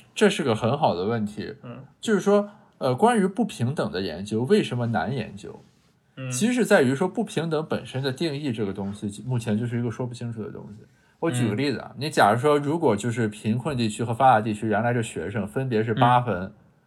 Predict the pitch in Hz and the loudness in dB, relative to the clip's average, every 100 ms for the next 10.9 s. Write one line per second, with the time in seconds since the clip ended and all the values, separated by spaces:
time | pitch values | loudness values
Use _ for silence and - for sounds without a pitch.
0 | _ - 135 135 131 120 - 92 92 - | _ -2 2 4 2 -2 -6 -10 -10 -14
1 | _ _ _ _ _ _ _ _ 170 214 | _ _ _ _ _ _ _ _ 4 8
2 | 143 123 190 180 165 185 175 123 117 139 | 8 8 8 6 6 8 8 6 4 4
3 | 135 120 143 180 151 135 131 131 135 120 | 4 4 2 2 0 2 0 2 0 0
4 | - - 160 165 120 104 104 104 - 110 | 0 4 6 6 6 2 4 2 0 -2
5 | 175 170 127 120 - 107 92 - _ _ | 2 2 2 0 -6 -12 -14 -16 _ _
6 | _ _ _ _ _ _ _ _ _ _ | _ _ _ _ _ _ _ _ _ _
7 | _ 147 107 - - _ 165 - 185 247 | _ 0 2 -2 -14 _ -14 -2 4 4
8 | 185 117 127 156 147 131 147 139 117 131 | 4 4 4 4 4 4 6 4 4 4
9 | 110 113 117 107 113 104 107 107 101 101 | 4 2 2 2 0 0 0 0 0 -2
10 | 90 90 76 78 - - - - | -2 -4 -6 -10 -12 -16 -20 -20